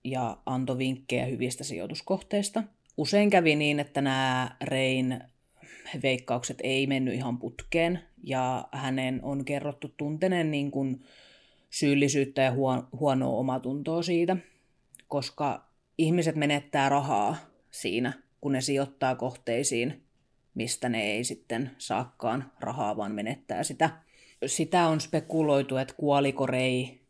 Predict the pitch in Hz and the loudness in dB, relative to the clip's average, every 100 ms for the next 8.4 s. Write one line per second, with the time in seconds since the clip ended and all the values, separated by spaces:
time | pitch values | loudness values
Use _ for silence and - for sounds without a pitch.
0 | _ _ 147 127 127 127 123 123 - 175 | _ _ -2 0 0 2 0 0 0 0
1 | 185 190 190 202 196 196 _ _ _ _ | 2 0 0 2 2 -2 _ _ _ _
2 | _ - 135 131 139 131 127 135 127 127 | _ -4 -2 -2 0 0 0 0 2 0
3 | 123 123 123 127 123 123 117 117 110 135 | -2 0 0 2 0 -2 -4 -4 -6 -2
4 | 147 165 - _ _ _ _ - 135 120 | 0 0 -2 _ _ _ _ -6 -2 0
5 | 123 - 165 175 - 208 190 170 156 147 | -2 0 0 0 2 4 4 6 4 2
6 | - _ _ _ 139 143 151 143 131 143 | -2 _ _ _ 2 4 4 2 2 -2
7 | 123 147 139 131 135 135 131 135 117 - | -2 0 2 2 2 0 0 0 -2 -4
8 | - 123 123 120 | -2 0 0 -2